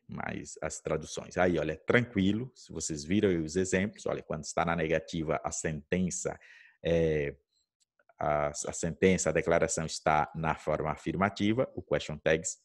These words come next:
é na negativa. Quando a declaração está na forma negativa, o question tags é na afirmativa. Então, na forma positiva.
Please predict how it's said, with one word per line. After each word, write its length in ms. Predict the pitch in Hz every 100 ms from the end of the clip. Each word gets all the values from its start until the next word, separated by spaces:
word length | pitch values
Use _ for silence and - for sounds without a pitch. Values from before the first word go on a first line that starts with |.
| _ _ -
é 80 | 78
na 120 | 80
negativa. 500 | 80 80 - 65 -
Quando 280 | - 87 87
a 40 |
declaração 560 | 82 80 82 80 - 87
está 220 | - 87
na 80 | 82
forma 260 | - 78 78
negativa, 420 | 80 101 98 104
o 80 | -
question 240 | 80 -
tags 280 | 73 76 - -
é 80 | 80
na 120 | 78
afirmativa. 920 | - - 82 82 73 - - - -
Então, 280 | - 85 82
na 80 | 80
forma 320 | - 80 76 _
positiva. 520 | 98 98 87 - -